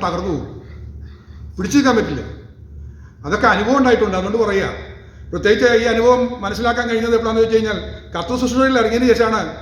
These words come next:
അത്തരം അനുഭവങ്ങളൊക്കെ കൃത്യമായി ഫീൽ ചെയ്യാൻ തുടങ്ങിയത്. ഒരു പരിധി എത്തുമ്പോൾ "കർത്താവേ, എന്നെ ഇത്രമാത്രം സ്നേഹിക്കല്ലേ" എന്ന് പറഞ്ഞ് നിലവിളിച്ചിട്ടുണ്ട്. കഴിഞ്ഞ ആഴ്ചയിൽ ഞാൻ നിലവിളിക്കാൻ ഇടവന്നു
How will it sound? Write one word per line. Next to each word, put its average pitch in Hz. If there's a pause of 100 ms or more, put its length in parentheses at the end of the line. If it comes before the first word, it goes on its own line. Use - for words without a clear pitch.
(380)
അത്തരം 226
അനുഭവങ്ങളൊക്കെ 226 (120)
കൃത്യമായി 247
ഫീൽ 208
ചെയ്യാൻ 226
തുടങ്ങിയത്. 147 (500)
ഒരു 196
പരിധി 233
എത്തുമ്പോൾ 247
"കർത്താവേ, 240
എന്നെ 240
ഇത്രമാത്രം 254
സ്നേഹിക്കല്ലേ" 240
എന്ന് 247
പറഞ്ഞ് 226
നിലവിളിച്ചിട്ടുണ്ട്. 202 (500)
കഴിഞ്ഞ 233
ആഴ്ചയിൽ 294 (100)
ഞാൻ 262
നിലവിളിക്കാൻ 226
ഇടവന്നു 175